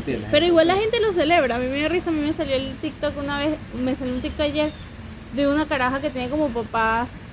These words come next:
Speaker 2: eh, inmigrantes, o sea,
Speaker 1: Ajá.
Speaker 2: son hispanos. Y entonces decía, "Mis papás el cuatro de julio". ¿Y sabes ese audio que está trending y que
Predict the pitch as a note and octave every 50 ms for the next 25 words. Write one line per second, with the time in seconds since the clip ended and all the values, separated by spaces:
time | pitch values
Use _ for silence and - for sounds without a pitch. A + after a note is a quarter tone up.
0 | - - - - - - - - - B3+ B3+ B3+ A#3+ A#3+ A#3 A3+ A3 G3+ F#3 -
1 | - - B3+ B3+ A#3+ A#3 A3+ A3+ B3 A#3 A3 G3+ - A3 A3 - - - A3+ A#3+
2 | A3+ A3 A3 - A#3 A3 G#3+ A3 A3+ A#3+ A#3+ - - C#4+ B3+ A#3 A3 A3 B3 -
3 | - - - - - - - - A#3+ B3+ C4 B3 - C4 C4 B3+ A#3+ - D#4 D4+
4 | C4+ C4+ B3+ - D4 C4 C4 C4 C#4+ C4+ C#4+ C4 - C4+ C4+ D4+ D#4 C#4+ - D4+
5 | D4 C#4+ D4+ D4+ C#4+ C4 D4 B3 C#4 C4 B3+ A#3 A3 G#3 G#3 B3 - - C4 B3+
6 | C#4 D4 D4+ E4+ E4 - F4 E4+ E4+ D#4+ D#4+ D#4 D#4 D#4 D4+ D4+ D#4 D#4 - D4+
7 | D4+ - C#4+ B3+ B3 C4 C#4 C#4+ D4+ D#4+ D#4+ D#4 - - C#4 B3